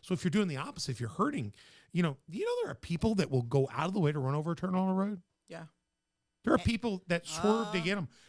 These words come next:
Speaker 2: there
Speaker 1: And
Speaker 2: are
Speaker 1: the
Speaker 2: people that go out of their way to run over lots of things on the
Speaker 1: lots of
Speaker 2: road.
Speaker 1: things on the road.
Speaker 2: Yeah.
Speaker 1: You know, that's, that's evil.
Speaker 2: Yes.
Speaker 1: Let's just take a life for no reason, just,
Speaker 2: It is.
Speaker 1: just to get joy, or you go out, you see something, you just kick it. I mean, it, it should really tell you something.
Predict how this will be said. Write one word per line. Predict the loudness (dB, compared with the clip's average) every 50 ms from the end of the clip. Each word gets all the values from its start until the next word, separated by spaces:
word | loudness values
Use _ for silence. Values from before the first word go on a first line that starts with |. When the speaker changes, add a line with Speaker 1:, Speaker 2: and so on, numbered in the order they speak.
| -8 -2
Speaker 2:
there | 0
Speaker 1:
And | 0 2
Speaker 2:
are |
Speaker 1:
the | 0 -2
Speaker 2:
people | -4 -6 -6 -6
that | -6 -6
go | -6 -4
out | -4 -2 -2
of | -2
their | -4 -4 -4
way | -4 -6 -6 -6 -8
to | -8 -10 -10
run | -8 -8 -10 -10
over | -10 -10 -12
lots | -12 -12 -12 -14 -14
of | -14
things | -14 -14 -14 -14 -2 4
on | 6
the | 6
Speaker 1:
lots | 6 6 4 0
of | -2
Speaker 2:
road. | 0
Speaker 1:
things | 0 0
on | 0
the | 0
road. | -2 -2 -4 -6 _ -16 -20
Speaker 2:
Yeah. | -20 -8 2
Speaker 1:
You | 6 6
know, | 6 6 6 2 -4 -16 _ 0
that's, | 2 2 2 0 -6 -8 -4
that's | -2 -2 -2 -2
evil. | -2 -4 -4 -6 -8 -10 -14 _ _ _ _ _ _ -18
Speaker 2:
Yes. | -10 -2 0
Speaker 1:
Let's | 0 0
just | 0 0 -2 -2 -2
take | -2 -6 -6 -6
a | -6
life | -6 -4 -4 -4 -4 -6 -8 -16 -20 -20 -10
for | -4 -2 0
no | 2 2 4 4
reason, | 4 6 6 6 6 6 6 4 4
just, | 4 2 0 0
Speaker 2:
It | -6 -12 -14 -16 -14
is. | -6 -4
Speaker 1:
just | -2 0 2
to | 2
get | 2 2
joy, | 0 0 -2 0 0
or | 0 0 -2 -2 -4 -12 -12 -6
you | -4 -2
go | 2 2
out, | 2 2 0
you | -2
see | -4 -4 -4
something, | -4 -4 -4 -4
you | -4 -2
just | -4 -4 -6 -2
kick | 0 0 2 2
it. | 0 -4 -6 -16 -20 -20 -20 -6 2
I | 4
mean, | 6 6 4 2 -4 _ _ -4
it, | -4 -2 2
it | 2 2 2
should | 0 -2 -2 0
really | 0 0 0 0 -2
tell | -2 -2 -2 -2
you | -2 -4 -6
something. | -4 -6 -6 -8 -10 -12 -14